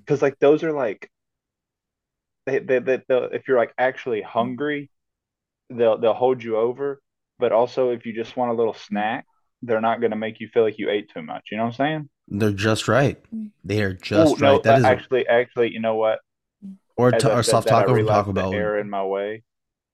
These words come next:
Speaker 1: I, I need a Crystal Burger or White Castle Burger, either one.
Speaker 2: An
Speaker 1: The
Speaker 2: In-N-Out
Speaker 1: small
Speaker 2: burger,
Speaker 1: burger.
Speaker 2: an In-N-Out burger button would be really clutch for myself.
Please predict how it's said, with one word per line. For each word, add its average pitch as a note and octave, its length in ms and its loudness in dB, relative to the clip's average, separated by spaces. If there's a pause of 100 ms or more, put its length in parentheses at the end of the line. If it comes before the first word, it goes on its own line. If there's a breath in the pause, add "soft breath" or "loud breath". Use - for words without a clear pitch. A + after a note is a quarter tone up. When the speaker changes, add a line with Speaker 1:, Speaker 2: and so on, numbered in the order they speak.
(300)
Speaker 1:
I, - 40 -10 (240)
I G#2+ 120 0
need G#2+ 160 -4
a F#2 60 -4
Crystal G2+ 380 -4
Burger E2 440 -6 (140)
or D#3+ 180 6
White G#2 260 4
Castle F#2+ 320 -2
Burger, E2 420 -6
either A#2 220 2
one. F2+ 340 -4 (280)
Speaker 2:
An A3 140 -10 (1120)
Speaker 1:
The A#2+ 60 0 (100)
Speaker 2:
In-N-Out C3+ 220 6
Speaker 1:
small G#2+ 100 4
Speaker 2:
burger, A2+ 260 4
Speaker 1:
burger. G2 140 -2
Speaker 2:
an B2 80 -2
In-N-Out D3+ 520 2
burger A2+ 360 2
button F#2+ 380 -2
would F#2+ 160 -4
be F#2+ 120 -8
really G2 500 -2
clutch - 440 -6
for F#2+ 120 -8
myself. F#2 600 -10